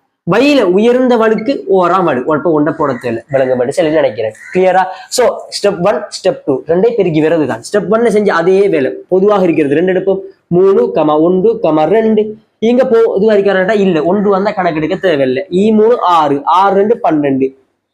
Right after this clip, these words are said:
எக்ஸ் இருக்கார், எக்ஸ்ல உயர்ந்த அடுக்கு ஒன்று தான். வய் இருக்கார், வயில உயர்ந்த வலு இரண்டு.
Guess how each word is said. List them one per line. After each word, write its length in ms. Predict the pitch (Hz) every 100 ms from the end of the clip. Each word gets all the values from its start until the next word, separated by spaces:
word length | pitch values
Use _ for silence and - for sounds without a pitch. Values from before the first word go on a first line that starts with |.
| _
எக்ஸ் 300 | - 202 202
இருக்கார், 380 | 240 196 175 160
எக்ஸ்ல 380 | 175 190 196 240
உயர்ந்த 440 | 208 208 226 233
அடுக்கு 360 | 220 214 233 240
ஒன்று 300 | 190 190 175
தான். 240 | 147 143 -
வய் 200 | 196 240
இருக்கார், 400 | 202 160 156 151
வயில 260 | 196 247
உயர்ந்த 520 | 247 190 208 240 240 220
வலு 280 | 233 269 -
இரண்டு. 480 | 190 175 160 156